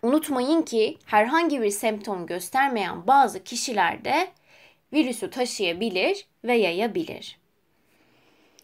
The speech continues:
Sıradaki konumuz maske takmak. Çünkü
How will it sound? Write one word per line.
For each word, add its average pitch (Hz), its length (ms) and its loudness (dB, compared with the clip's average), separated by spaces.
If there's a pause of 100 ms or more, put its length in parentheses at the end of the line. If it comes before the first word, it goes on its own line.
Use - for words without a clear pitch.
(400)
Sıradaki 285 540 4
konumuz 320 440 4
maske 277 420 2
takmak. 196 760 -8 (380)
Çünkü 277 600 0